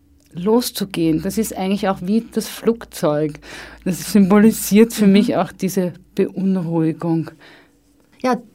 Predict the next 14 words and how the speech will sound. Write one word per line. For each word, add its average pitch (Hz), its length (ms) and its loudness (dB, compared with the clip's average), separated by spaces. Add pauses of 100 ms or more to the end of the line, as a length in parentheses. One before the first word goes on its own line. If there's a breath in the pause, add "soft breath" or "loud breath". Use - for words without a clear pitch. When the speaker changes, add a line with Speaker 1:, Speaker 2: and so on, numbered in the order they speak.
(240)
Speaker 2:
die - 100 -16
Enttäuschung, 233 1040 0
die 226 160 -4
Täuschung 240 580 0
wegzunehmen. 147 840 0
Deswegen 190 320 0
hat 196 160 0
mir 208 80 2
das 170 200 -2
Wort 180 180 0
so 202 100 0
Speaker 1:
Mhm. 196 40 2
Speaker 2:
gut - 220 -8
gefallen. 135 540 -4